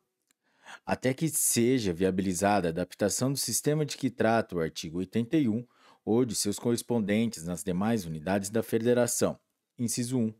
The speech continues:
Serão utilizadas as rotinas previstas antes da entrada em vigor desta lei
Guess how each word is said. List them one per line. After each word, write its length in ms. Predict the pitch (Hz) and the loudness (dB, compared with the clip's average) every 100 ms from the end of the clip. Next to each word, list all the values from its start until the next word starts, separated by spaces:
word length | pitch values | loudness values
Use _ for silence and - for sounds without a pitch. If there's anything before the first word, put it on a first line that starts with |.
| _ _ _ _ _ - | _ _ _ _ _ -8
Serão 440 | - 104 104 113 | 0 2 4 2
utilizadas 760 | 101 90 90 85 95 98 80 82 | 0 -2 -2 2 4 4 0 -4
as 220 | 85 92 | -4 -4
rotinas 640 | 98 - - 113 123 - | -4 -4 0 2 2 -2
previstas 720 | - 127 117 135 - 127 - - | 0 -2 0 -2 -2 -2 -2 -2
antes 360 | 156 175 151 | 0 0 0
da 100 | 127 | 0
entrada 460 | 120 110 110 113 92 | 0 2 2 4 0
em 40 | |
vigor 320 | 78 73 71 | -2 -6 -6
desta 280 | 78 90 151 | -6 0 2
lei 280 | 135 104 | 4 4